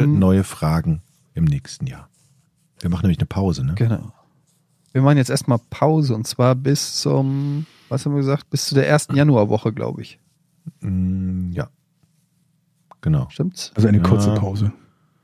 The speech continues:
Speaker 1: Kurze
Speaker 2: Bis zur
Speaker 1: Pause.
Speaker 2: ersten Januar oder bis zur zweiten? Ja, müssen wir nochmal gucken. Weil ich bin im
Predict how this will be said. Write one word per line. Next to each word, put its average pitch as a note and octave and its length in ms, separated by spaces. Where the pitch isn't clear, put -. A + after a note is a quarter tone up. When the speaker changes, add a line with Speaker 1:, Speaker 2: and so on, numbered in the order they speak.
Speaker 1:
Kurze - 200
Speaker 2:
Bis - 120
zur - 100
Speaker 1:
Pause. E2+ 60
Speaker 2:
ersten A2 200
Januar B2 240
oder A#2 140
bis G#2+ 140
zur - 100
zweiten? G#2 520
Ja, D2+ 340
müssen D#2 140
wir E2 40
nochmal D#2 180
gucken. - 360
Weil - 180
ich - 240
bin A2+ 380
im A#2+ 140